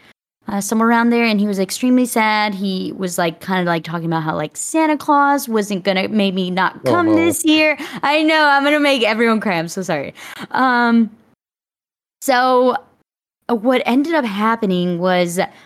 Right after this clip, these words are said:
Speaker 1: my dad's, uh, Christian high school ended up, uh, giving us a whole tree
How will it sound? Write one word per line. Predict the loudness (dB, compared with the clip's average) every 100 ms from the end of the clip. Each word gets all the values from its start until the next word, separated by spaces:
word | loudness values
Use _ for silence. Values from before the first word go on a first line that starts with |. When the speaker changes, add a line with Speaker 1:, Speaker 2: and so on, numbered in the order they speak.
| _
Speaker 1:
my | -2 0 2 2 2 2 2 2 0 0
dad's, | 0 0 0 -2 -4 -2
uh, | -2 0 0 -4
Christian | -8 -8 -2 0
high | 0 -2
school | -4 -4 -2
ended | 0 -2 0
up, | 0 0 -6 -20 -20 _ -4
uh, | -2 0 -2 -6 -2
giving | 0 4 4
us | 2 0 -2
a | -6
whole | -4 0 0
tree | 0 -2 0 2 0 -4